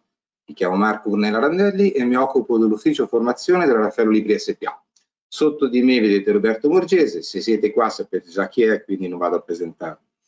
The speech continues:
Eh, dico solo due cose. La prima, ehm, a chi ci sta scrivendo ora in chat, gli attestati del webinar di Flavia Franco di ieri sono stati spediti in giornata.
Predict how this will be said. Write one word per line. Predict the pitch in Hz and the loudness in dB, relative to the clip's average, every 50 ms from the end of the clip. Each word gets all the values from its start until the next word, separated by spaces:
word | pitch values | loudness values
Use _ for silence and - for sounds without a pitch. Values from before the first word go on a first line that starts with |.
| _ - _ _ _ _ _ | _ -20 _ _ _ _ _
Eh, | - 117 113 117 117 113 | -6 -4 -2 0 0 0
dico | 127 160 156 - 170 | 0 -2 0 0 -2
solo | - - 208 202 | 0 0 0 2
due | 180 190 185 - | 2 2 0 2
cose. | - 147 120 101 95 87 90 92 85 - _ _ _ _ _ _ _ _ _ _ _ _ _ _ _ _ - | 2 2 2 2 2 0 -2 -4 -6 -8 _ _ _ _ _ _ _ _ _ _ _ _ _ _ _ _ -2
La | 131 131 - | -2 -2 -2
prima, | - 165 185 208 220 220 214 214 208 214 214 - - 117 113 110 107 104 101 101 | 0 2 2 4 4 4 4 4 4 2 2 0 0 0 0 0 0 2 2 2
ehm, | 98 101 110 - | 2 0 0 -2
a | - - | -6 -4
chi | - 151 147 | -2 0 0
ci | 147 - | 0 -2
sta | - - 139 | -2 -2 -4
scrivendo | - - 143 131 143 143 139 139 | -2 0 2 2 2 4 4 4
ora | 131 127 | 4 4
in | 123 107 | 2 0
chat, | - - 98 90 87 - - - 87 85 85 - _ _ _ _ _ _ _ | -2 -2 -2 -2 -2 -4 -6 -6 -4 -4 -4 -8 _ _ _ _ _ _ _
gli | - | 0
attestati | 160 165 - - 160 156 - - 160 147 127 113 104 - 101 87 | 0 0 2 0 0 0 0 0 0 0 0 0 -2 -4 -4 -2
del | 98 95 92 | -2 -2 0
webinar | 90 104 127 135 139 123 101 90 95 87 90 87 82 73 76 | 0 2 4 4 4 4 2 0 -2 -4 -4 -4 -6 -6 -8
di | 82 | -10
Flavia | - - 85 82 90 92 92 | -6 -4 0 0 0 0 0
Franco | - 120 113 104 92 - - 76 | 0 -2 -2 -2 -2 -4 -8 -12
di | 71 69 71 80 | -12 -10 -6 -2
ieri | 95 101 123 156 160 | 0 2 2 2 0
sono | - 143 147 | 0 -2 -4
stati | 147 - - 101 98 - 107 | -4 -2 -4 -4 -4 -6 -8
spediti | 101 - 110 101 101 101 - 104 | -8 -4 -2 0 0 0 0 -2
in | 104 | 0
giornata. | 98 107 107 117 123 123 117 107 101 98 85 - - | 0 2 2 2 2 0 0 -2 -4 -6 -8 -12 -12